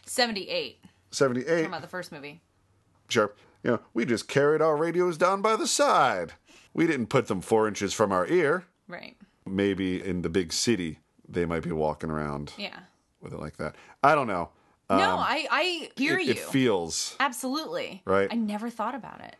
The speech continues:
Speaker 1: But you're absolutely right. It's totally out of place.
Speaker 2: And Jamie Lee Curtis's physique. She went on to be quite tone
Speaker 1: Sh-, yes.
Speaker 2: in the eighties.
Speaker 1: Yes.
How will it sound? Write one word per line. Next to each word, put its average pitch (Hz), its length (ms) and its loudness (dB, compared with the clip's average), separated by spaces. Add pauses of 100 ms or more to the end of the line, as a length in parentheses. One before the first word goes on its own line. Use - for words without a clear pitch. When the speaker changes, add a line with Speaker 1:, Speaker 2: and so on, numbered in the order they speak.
Speaker 1:
But 233 120 -2
you're 226 120 2
absolutely 226 380 -6
right. 180 420 -4
It's - 160 -12
totally 185 320 -4
out 143 120 -4
of - 80 -14
place. - 440 -12 (380)
Speaker 2:
And 107 640 0 (260)
Jamie 143 300 2
Lee 127 140 0
Curtis's 113 460 0
physique. 95 680 -2 (420)
She - 140 0
went 156 120 2
on 135 80 2
to 117 60 -2
be 104 80 -2
quite - 380 2
tone 80 600 -2
Speaker 1:
Sh-, - 160 -16
yes. - 640 -8 (180)
Speaker 2:
in - 120 -2
the 90 160 0
eighties. 73 380 -4
Speaker 1:
Yes. - 500 -10